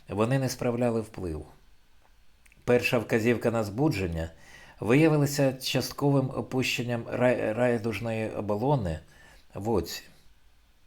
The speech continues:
Спостережено як особливо знаменну річ, що це обниження зіниці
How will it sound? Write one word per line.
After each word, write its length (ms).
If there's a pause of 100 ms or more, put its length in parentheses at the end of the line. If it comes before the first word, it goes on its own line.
(160)
Спостережено 800
як 280
особливо 540
знаменну 520
річ, 400 (360)
що 240
це 420
обниження 520
зіниці 600